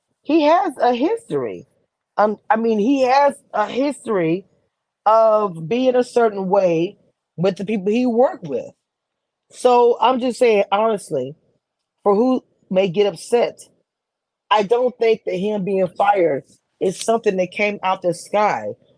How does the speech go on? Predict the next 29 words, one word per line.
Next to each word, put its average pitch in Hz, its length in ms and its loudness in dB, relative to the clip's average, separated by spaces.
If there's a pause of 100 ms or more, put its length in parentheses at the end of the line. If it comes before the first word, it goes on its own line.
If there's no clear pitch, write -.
(120)
or 170 120 0
there 190 200 2
was 175 220 -2
something 175 600 -2
new. 175 380 -6 (440)
We 165 320 -2
can 220 200 -6
say, 262 300 0
yes, 220 300 -2
he's 185 200 -4
black, 190 580 0 (340)
but 196 300 0 (200)
you 202 240 -4
really 208 220 -4
cannot. 196 520 -4 (540)
This 233 240 0
is 202 120 -2
an 175 160 2
anchor 196 560 0 (400)
who 226 180 4
exhibited 196 460 -2
behavior 185 800 -2 (360)
that 202 260 2
was 196 140 0
disrespectful 202 520 -2
to 185 160 -8
other 185 220 0
women 208 400 0 (380)
for 202 220 0